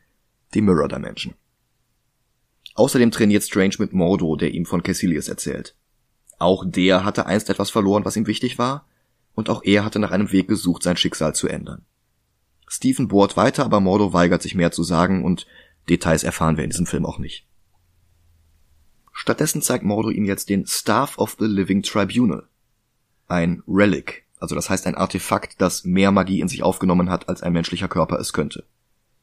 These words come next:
Das Living Tribunal war eine kosmische Wesenheit des Marvel-Universums,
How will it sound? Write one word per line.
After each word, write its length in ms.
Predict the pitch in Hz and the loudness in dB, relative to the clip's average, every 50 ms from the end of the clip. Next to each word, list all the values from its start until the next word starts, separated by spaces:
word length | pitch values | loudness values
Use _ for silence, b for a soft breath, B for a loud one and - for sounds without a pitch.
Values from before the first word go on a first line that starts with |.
| _ _ _ _ _ _ _ _ | _ _ _ _ _ _ _ _
Das 200 | - 87 85 - | -6 -6 -4 0
Living 260 | 104 110 117 147 147 | 0 0 2 0 -2
Tribunal 580 | - - 123 110 92 - 101 113 135 147 143 156 | -2 0 2 2 2 2 -2 -2 -2 -2 -2 -2
war 180 | 117 113 110 - | -2 -4 -4 -4
eine 120 | - 101 | -4 -4
kosmische 480 | - - - 120 - 127 113 - - 95 | -4 -2 -4 -4 -2 -2 -2 -2 0 0
Wesenheit 360 | 95 98 85 87 85 85 - 71 | 0 2 2 0 -2 -2 -4 -6
des 120 | - - | -6 -4
Marvel-Universums, 1000 | 90 82 85 85 92 - 90 92 90 92 92 87 90 107 120 147 165 - - | -2 0 0 0 0 -2 -2 -2 -2 2 2 2 2 0 -2 -6 -8 -10 -14